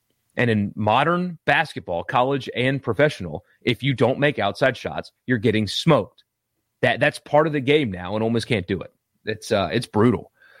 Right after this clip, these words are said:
Um, I don't think that unless they go, like, you know, ofer in the league, that there will be a change. I don't think so. I could be wrong, but I don't think so. Um, but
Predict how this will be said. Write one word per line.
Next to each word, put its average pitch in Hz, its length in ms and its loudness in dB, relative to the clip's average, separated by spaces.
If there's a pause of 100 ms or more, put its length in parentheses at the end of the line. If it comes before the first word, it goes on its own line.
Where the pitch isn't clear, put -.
(300)
Um, 104 320 0 (300)
I 143 120 0
don't 139 420 0 (400)
think 175 260 2 (100)
that 123 300 -4
unless 135 260 2
they 139 100 0
go, 123 260 4
like, 101 340 -2
you 101 100 -6
know, 90 220 -6
ofer 131 560 0
in 110 140 0
the 101 100 2
league, 120 460 2
that 101 140 0
there 110 120 4
will 107 60 4
be 101 140 2
a 92 40 0
change. 113 320 -2
I 95 40 -2
don't 113 220 -4
think 107 200 -4
so. 247 340 -6 (460)
I 117 40 -2
could 156 200 2
be 143 80 2
wrong, 110 420 2
but 104 100 0
I 104 60 0
don't 123 240 -2
think 135 200 -2
so. - 340 -10 (600)
Um, 78 460 -2 (1400)
but 135 300 2